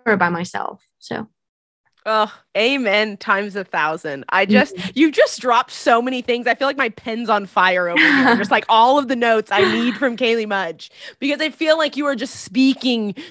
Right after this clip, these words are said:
Speaker 2: to the athlete mindset. You are speaking to the collegiate athlete. So I know that you're a busy person. So we are gonna wrap this
Speaker 1: <laughs>
Speaker 2: up with one final,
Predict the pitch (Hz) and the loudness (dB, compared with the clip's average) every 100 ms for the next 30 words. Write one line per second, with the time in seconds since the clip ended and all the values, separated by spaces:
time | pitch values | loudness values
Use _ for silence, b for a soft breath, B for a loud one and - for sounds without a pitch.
0 | B - 294 233 240 247 269 - 262 214 | B 2 4 4 2 2 0 -6 -10 -6
1 | 214 190 190 185 - 156 220 220 - - | -2 -2 -2 -4 -2 -2 2 0 0 -4
2 | 269 269 262 240 269 240 226 240 226 214 | -4 -2 -6 -6 -6 -6 -6 -6 -8 -2
3 | 196 190 196 160 339 B B 311 285 269 | -2 0 -4 -6 -10 B B 4 4 4
4 | 277 311 339 285 277 247 269 220 202 240 | 2 2 2 0 0 0 -2 -6 -10 -8
5 | 269 349 294 269 247 285 269 240 208 214 | -6 -8 -2 0 2 2 4 0 0 0
6 | 220 247 - 262 277 220 240 - 233 226 | 0 0 -4 -2 -2 0 0 -2 -4 -6
7 | 226 233 233 240 - 247 262 294 294 285 | -4 -2 -2 -4 -2 0 0 -2 -2 -4